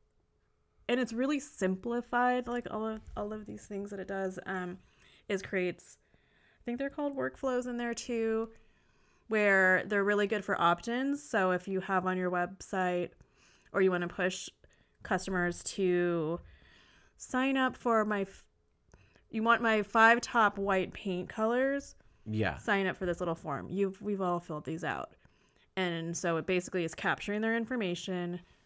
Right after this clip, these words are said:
Speaker 1: And once that happens, you get the P D F or the link or whatever.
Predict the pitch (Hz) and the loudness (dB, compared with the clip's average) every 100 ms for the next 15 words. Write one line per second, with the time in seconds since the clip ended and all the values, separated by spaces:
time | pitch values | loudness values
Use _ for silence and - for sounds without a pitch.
0 | _ _ _ _ - 180 175 170 175 170 | _ _ _ _ -6 -2 -2 0 0 0
1 | 165 160 165 165 165 160 147 - 160 156 | -2 -4 -8 -4 -4 -2 -6 -6 -4 -4
2 | 156 - _ _ _ - 185 165 151 143 | -4 -10 _ _ _ -4 -2 0 2 0
3 | 156 160 160 160 156 165 139 104 95 78 | 0 -4 -4 -4 -6 -6 -6 -4 -6 -8